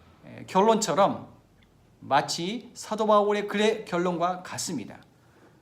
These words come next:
하나님의 사랑으로 비롯된 믿음이 우리로 하여금 기질적인 연약함, 한계를 극복할 수 있고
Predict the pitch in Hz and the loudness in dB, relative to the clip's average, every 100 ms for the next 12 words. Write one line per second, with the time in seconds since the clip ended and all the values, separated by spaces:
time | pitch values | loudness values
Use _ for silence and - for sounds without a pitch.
0 | _ 117 120 117 117 - 190 202 196 185 | _ -8 -8 -6 -8 -6 -2 -2 -2 -4
1 | 175 170 170 165 165 143 123 139 196 226 | -4 -4 -6 -6 -8 -12 -12 -4 -2 0
2 | 226 254 - - _ _ _ _ _ _ | 2 0 -4 -16 _ _ _ _ _ _
3 | - 214 254 196 170 139 185 147 - - | -4 0 2 6 6 4 0 -6 -10 -18
4 | _ _ _ _ - - 175 170 170 165 | _ _ _ _ -18 -8 -6 -4 -4 -4
5 | 165 143 170 175 175 185 180 - 208 202 | -2 2 4 2 0 -6 -6 -4 -4 0
6 | 202 202 214 - 214 214 226 196 - - | 0 0 -2 2 6 6 2 -4 -6 -4
7 | 170 233 277 - | 0 2 0 -6